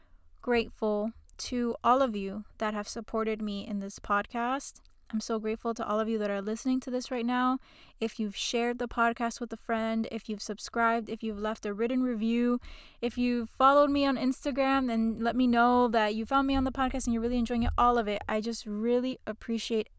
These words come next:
any little token of your support. And this podcast has been such a joy for me, honestly. I've felt so at home here.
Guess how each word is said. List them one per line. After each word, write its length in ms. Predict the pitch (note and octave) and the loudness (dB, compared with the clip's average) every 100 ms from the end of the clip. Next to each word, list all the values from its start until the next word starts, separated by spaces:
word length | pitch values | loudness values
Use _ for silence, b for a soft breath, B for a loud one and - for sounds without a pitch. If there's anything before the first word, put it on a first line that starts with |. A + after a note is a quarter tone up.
| - | -2
any 400 | B3+ C4+ C#4+ C#4+ | 0 0 0 -2
little 340 | B3+ A#3 A#3 | 0 0 0
token 540 | A3+ - G#3 G#3 G#3 G#3+ | -2 -2 -4 -2 -4 -4
of 420 | - G3 G3+ G3+ - | -2 -2 -2 -4 -8
your 140 | B3 A#3+ | -4 -4
support. 500 | - A#3 D4 C4 - - - - | -4 -6 -2 -2 -2 -10 -12 -4
And 500 | A3+ G#3+ G#3 G3+ G3+ - - _ - | -2 0 -2 -4 -6 -12 -20 _ -2
this 160 | B3+ | -2
podcast 580 | - B3+ B3+ C4+ B3+ B3 | 0 2 2 2 0 0
has 180 | A#3+ G#3+ | -2 0
been 220 | A3+ A3 | -2 -2
such 220 | A3+ G#3+ | -2 -4
a 80 | A3 | -4
joy 280 | G3 F#3+ G3+ | -2 -2 -2
for 160 | - | -2
me, 160 | A#3 A#3+ | 0 0
honestly. 600 | - G3 G3+ - A#3+ A#3 | -2 -6 -6 -6 -4 -2
I've 180 | G#3 G3 | -2 -4
felt 300 | - G#3+ - | -4 -4 -4
so 240 | - G#3+ | -4 0
at 120 | G#3+ | -2
home 300 | - A3 G#3+ | -2 -2 0
here. 440 | A3+ B3 B3+ C4 | 0 0 2 2